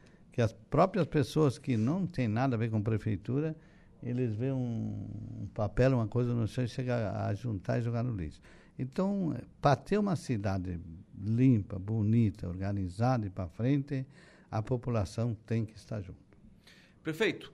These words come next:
Speaker 2: Casan.
Speaker 1: A Casan tem agora dia dezessete, até inclusive o presidente da Câmara, eh, já marcou lá, lá, lá com o Zile, né?
Speaker 2: Uhum.
Speaker 1: E nós
Speaker 2: Com o
Speaker 1: vamos lá
Speaker 2: Thiago
Speaker 1: dia
Speaker 2: Zile.
Speaker 1: de-, dia dezessete. Mas já tiveram aí,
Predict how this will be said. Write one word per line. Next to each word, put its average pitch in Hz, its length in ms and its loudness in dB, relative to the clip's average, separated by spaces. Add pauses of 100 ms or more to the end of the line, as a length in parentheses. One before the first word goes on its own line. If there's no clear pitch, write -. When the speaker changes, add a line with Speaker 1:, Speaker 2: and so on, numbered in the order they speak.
(140)
Speaker 2:
Casan. 180 400 4 (1000)
Speaker 1:
A 113 120 2
Casan 156 360 10
tem 180 180 4
agora 160 260 10
dia 151 140 8
dezessete, 135 640 8
até 131 180 6
inclusive 120 480 4
o 110 80 4
presidente 107 480 2
da 101 160 4
Câmara, 117 440 4
eh, 92 840 -2
já 95 560 0
marcou 98 400 0
lá, 101 220 4
lá, 98 260 2 (520)
lá 98 140 -4
com 104 140 -6
o 95 40 -4
Zile, 120 340 0
né? 110 260 0
Speaker 2:
Uhum. 147 240 -2 (300)
Speaker 1:
E 92 40 -4
nós 104 160 2
Speaker 2:
Com 107 40 4
o 113 60 4
Speaker 1:
vamos 110 120 4
lá 113 160 4
Speaker 2:
Thiago 107 40 -2
Speaker 1:
dia 117 100 4 (200)
Speaker 2:
Zile. - 0 - (160)
Speaker 1:
de-, 98 40 -4
dia 117 180 2
dezessete. 113 540 0
Mas 190 340 6
já 190 220 6
tiveram 160 460 4
aí, 147 400 4